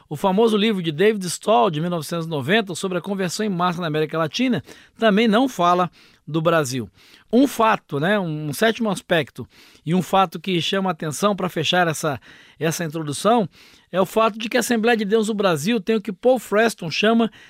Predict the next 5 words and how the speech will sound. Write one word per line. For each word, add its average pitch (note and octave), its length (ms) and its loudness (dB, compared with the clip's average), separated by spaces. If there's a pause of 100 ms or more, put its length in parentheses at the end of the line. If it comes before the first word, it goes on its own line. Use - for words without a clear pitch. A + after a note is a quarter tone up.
(140)
de D#3 180 0
ethos G#3+ 560 2
sueco-nordestino. A3+ 1400 0 (460)
Mesmo B3 500 2
estereotipado, G3 960 0